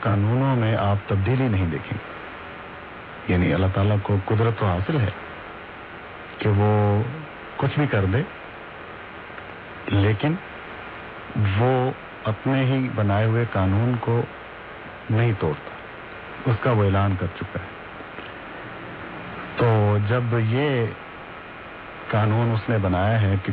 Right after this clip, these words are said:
"کل نفس ذائقۃ الموت"، ہر جان نے موت کا مزہ چکھنا ہے، تو وہ اس کے خلاف نہیں کرے گا، "ولن تجد لسنت اللہ تبدیلا"۔ اس لیے اللہ تعالیٰ جو ہے وہ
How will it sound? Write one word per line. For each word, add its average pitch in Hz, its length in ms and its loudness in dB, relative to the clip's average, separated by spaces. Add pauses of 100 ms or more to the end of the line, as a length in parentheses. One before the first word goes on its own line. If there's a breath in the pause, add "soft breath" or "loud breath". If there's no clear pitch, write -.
"کل 123 80 2
نفس 110 520 2 (140)
ذائقۃ 92 460 2
الموت"، 85 520 2 (520)
ہر 104 140 4 (220)
جان 101 240 2
نے 107 280 2
موت 92 380 2
کا 98 60 2
مزہ 92 180 4 (140)
چکھنا 110 360 0
ہے، 92 60 -2 (580)
تو 113 100 2
وہ 120 140 4
اس 120 140 0
کے 147 80 2 (100)
خلاف 117 360 2
نہیں 110 160 2
کرے 92 220 4
گا، 117 100 2
"ولن 107 380 4 (340)
تجد 104 260 4
لسنت 104 580 2
اللہ 90 160 2 (140)
تبدیلا"۔ 90 400 -2 (2500 loud breath)
اس 113 120 2
لیے 123 280 6 (420)
اللہ 110 220 4
تعالیٰ 120 280 2 (580)
جو 107 200 4
ہے 107 60 4
وہ 113 200 4